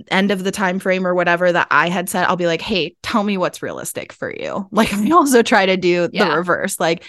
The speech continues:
Speaker 1: you tell me what's realistic with your workload. Just set a clear expectation with me of what, what I can expect. I know I can count on you. I trust you with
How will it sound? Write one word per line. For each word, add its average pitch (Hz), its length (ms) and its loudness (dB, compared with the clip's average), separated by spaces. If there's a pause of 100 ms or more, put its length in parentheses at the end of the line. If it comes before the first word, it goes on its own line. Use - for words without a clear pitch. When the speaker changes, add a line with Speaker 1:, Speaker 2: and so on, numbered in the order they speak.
(140)
Speaker 1:
you 240 240 4
tell 226 220 0
me 208 180 0
what's 190 260 -2
realistic 165 540 -4
with 165 140 -6
your 139 200 -4
workload. 175 640 -2 (300)
Just 190 260 2
set - 240 -2
a 160 80 -4
clear 160 260 -4
expectation 165 680 -6
with 156 240 -12
me 185 420 -2
of 185 180 -6
what, 165 360 -2 (1700)
what 208 180 2
I 180 80 4
can 180 160 -4
expect. 139 440 -6
I 208 180 4
know 214 120 2
I 190 120 0
can 190 120 -6
count 165 220 -4
on 160 100 -4
you. 156 240 -4
I 160 120 0
trust 165 380 -6
you 143 360 -4
with 147 240 -6